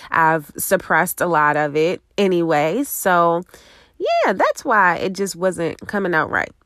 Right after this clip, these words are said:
So, um, yeah, so if I could start anywhere, um, I'll start maybe in, like, high school. You know, that time you're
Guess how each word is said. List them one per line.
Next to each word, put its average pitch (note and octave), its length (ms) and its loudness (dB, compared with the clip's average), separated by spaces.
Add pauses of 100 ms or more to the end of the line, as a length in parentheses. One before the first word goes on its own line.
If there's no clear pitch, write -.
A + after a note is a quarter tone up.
(120)
So, G#3 760 2
um, G3 520 -2
yeah, A#3 580 -2
so A3+ 520 0 (1500)
if A3 140 0
I B3 100 4
could D4 160 -8
start G#3+ 360 -2 (140)
anywhere, F3+ 880 -2 (220)
um, F3 420 -4
I'll G#3 240 2
start G#3+ 440 -2
maybe F3+ 360 -4
in, D#3+ 120 -4
like, F3+ 220 -8
high D#3+ 220 -2
school. - 460 -10 (420)
You G3+ 160 -2
know, F#3+ 220 2
that F3 240 -4
time E3+ 340 -2
you're E3 380 -2